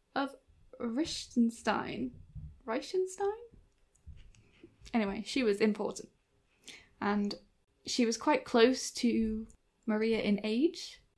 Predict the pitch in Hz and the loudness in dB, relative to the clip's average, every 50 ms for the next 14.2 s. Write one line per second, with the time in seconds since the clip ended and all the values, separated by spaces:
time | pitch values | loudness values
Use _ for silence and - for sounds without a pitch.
0 | _ _ 294 302 311 320 311 311 339 440 494 415 277 285 427 494 - - - - | _ _ 6 8 8 10 10 10 10 10 10 12 12 12 12 10 8 -4 -16 -20
1 | _ _ _ _ _ _ - 330 320 320 339 359 403 427 415 - 381 311 - - | _ _ _ _ _ _ -2 0 2 4 6 6 6 4 4 4 4 4 4 2
2 | - 285 294 277 269 302 339 415 403 339 302 311 359 440 - - - _ _ _ | -2 0 4 6 10 10 10 12 12 12 12 12 10 8 6 2 -10 _ _ _
3 | - - 277 294 320 330 311 277 254 254 247 247 247 240 247 233 233 247 240 - | 2 8 10 10 10 10 8 6 8 8 8 8 6 4 4 4 4 2 2 2
4 | 240 233 240 240 240 - - - 247 254 269 302 294 269 254 220 240 240 233 - | 2 2 2 2 2 -2 -2 6 10 10 10 12 10 8 6 6 4 2 4 6
5 | 240 240 240 233 226 226 233 233 240 240 240 247 - - _ _ _ _ - 302 | 4 4 6 4 2 2 4 4 4 4 4 4 2 -6 _ _ _ _ 12 12
6 | 320 - - - - - - 262 262 254 - - 240 240 254 262 262 - 254 240 | 12 12 10 2 -10 2 4 4 4 6 6 4 4 6 6 2 2 0 -2 -2
7 | 233 240 233 226 226 214 214 - 262 254 247 247 - - - - - - 226 220 | 2 4 4 4 4 2 0 4 6 6 6 6 0 -8 -14 -14 -6 0 2 4
8 | 233 233 233 226 226 247 240 - - _ _ _ _ _ - 240 233 233 254 254 | 6 6 6 8 8 8 8 6 -2 _ _ _ _ _ 6 6 8 8 8 6
9 | 247 233 240 - 247 240 233 233 226 220 220 - 226 220 220 220 - - 233 220 | 6 4 6 6 8 8 8 8 4 0 0 2 2 2 2 0 -4 -6 -8 -6
10 | - 240 220 220 226 240 311 330 - - - _ _ _ _ _ _ _ _ _ | -4 -2 -2 0 0 0 -2 -2 -4 -10 -20 _ _ _ _ _ _ _ _ _
11 | _ _ _ _ _ _ - 233 233 233 226 233 240 - 240 - - - - 294 | _ _ _ _ _ _ -2 0 2 4 4 2 2 2 0 0 0 0 0 2
12 | 294 311 254 233 226 226 233 240 262 247 - - - - _ _ _ - 277 302 | 4 6 6 6 6 6 4 4 2 0 -4 -14 -18 -18 _ _ _ 4 6 8
13 | 320 330 320 311 285 294 294 - - 294 285 285 302 294 - 254 226 226 226 233 | 8 8 6 6 4 2 0 0 4 6 6 6 6 4 2 2 4 4 2 0
14 | 247 254 - | -2 -4 -6